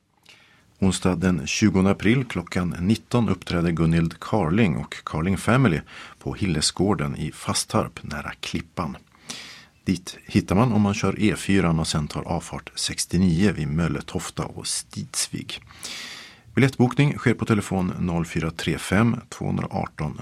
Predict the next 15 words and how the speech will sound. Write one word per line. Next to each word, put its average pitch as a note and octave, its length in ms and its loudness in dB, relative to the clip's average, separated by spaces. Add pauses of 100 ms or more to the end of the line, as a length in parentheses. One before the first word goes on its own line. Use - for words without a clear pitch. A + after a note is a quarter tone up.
(100)
noll E2 240 -2
sex - 540 -2 (880)
eller E2+ 360 2
tvåhundrafemton, D#2+ 1120 -2 (140)
trettio. - 480 -4 (420)
Vardagar G2 480 4
mellan G2 320 4
nio G2+ 160 6
och G#2 60 6
elva E2+ 200 4
och - 260 -6
tolv D#2 300 -2
och D2+ 120 -8
sexton. - 720 -4
Och - 240 -14